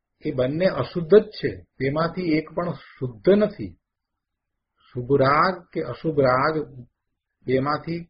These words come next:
એક પણ શુદ્ધ નથી. બંને અશુદ્ધની સેવના છે, બંને અશુદ્ધની સેવના છે. આ રીતે પોતાને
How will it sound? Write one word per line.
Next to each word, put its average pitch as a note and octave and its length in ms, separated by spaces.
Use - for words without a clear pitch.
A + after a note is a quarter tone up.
એક C#3 260
પણ F3+ 420
શુદ્ધ B2+ 480
નથી. F#3+ 400
બંને D#3 420
અશુદ્ધની F#3+ 1300
સેવના D#3+ 520
છે, C#3 360
બંને B2+ 420
અશુદ્ધની E3+ 520
સેવના C3+ 460
છે. - 440
આ B2 100
રીતે F3 280
પોતાને D3+ 760